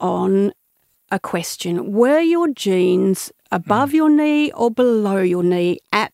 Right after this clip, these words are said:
Speaker 1: the
Speaker 2: Mm.
Speaker 1: time
Speaker 2: Mm.
Speaker 1: of, you know, why you're being raped?" And they absolutely gave it to her, and they
Speaker 2: Mm.
Speaker 1: broke her down in tears. And, "Well, if you don't know, well, I put it to you
Speaker 2: Mm.
Speaker 1: that you weren't being raped. You don't
Speaker 2: Mm.
Speaker 1: know anything
Speaker 2: Mm.
Speaker 1: about what was
Speaker 2: Mm.
Speaker 1: going on." And I just sat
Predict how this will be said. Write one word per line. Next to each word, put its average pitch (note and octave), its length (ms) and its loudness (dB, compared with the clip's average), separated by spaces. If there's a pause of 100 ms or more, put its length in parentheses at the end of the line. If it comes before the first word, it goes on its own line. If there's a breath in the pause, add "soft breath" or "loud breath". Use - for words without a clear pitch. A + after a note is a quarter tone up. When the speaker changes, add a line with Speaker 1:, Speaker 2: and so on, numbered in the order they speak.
Speaker 1:
the G3+ 120 -2
Speaker 2:
Mm. A2+ 80 -8
Speaker 1:
time E3+ 680 -2 (460 loud breath)
Speaker 2:
Mm. A2+ 300 -10 (260)
Speaker 1:
of, G#3+ 500 0 (280)
you G#3+ 160 0
know, F3 120 0
why F#3 280 -2
you're F#3+ 100 2
being F#3 240 0
raped?" F#3+ 320 -4 (100)
And B3+ 440 2
they A#3+ 240 -2 (100)
absolutely C4+ 640 0
gave G#3+ 320 -2
it - 140 -4
to A#3 140 0
her, F3+ 440 -4
and G3 300 2
they F#3+ 140 -2
Speaker 2:
Mm. A3+ 300 -16
Speaker 1:
broke C4 260 -2
her A#3 100 0
down G#3+ 260 0
in G3+ 100 2
tears. A3 520 0 (240 loud breath)
And, F#3 160 -2
"Well, A#3 180 0
if E3+ 140 -6
you G3+ 100 -2
don't C4+ 240 -4
know, E3+ 260 -4
well, F#3+ 220 -2
I F3+ 80 -4
put G3 160 -4
it F#3 120 -6
to - 120 -4
you C#4 80 0
Speaker 2:
Mm. C#4 40 -4
Speaker 1:
that - 120 -2
you E4 160 -2
weren't G#4+ 220 0
being F#3 180 0
raped. - 240 -4
You C#4 80 2
don't E3 160 -2
Speaker 2:
Mm. A#2 40 -4
Speaker 1:
know G#3+ 120 0
anything C4+ 320 2
Speaker 2:
Mm. - 40 4
Speaker 1:
about A3 260 -2
what A3+ 180 -4
was A3+ 160 0
Speaker 2:
Mm. G#3 40 -8
Speaker 1:
going G3 280 0
on." G3 160 0 (420 loud breath)
And D#4+ 140 0
I B4+ 160 -4
just - 200 -12
sat F#3+ 180 -10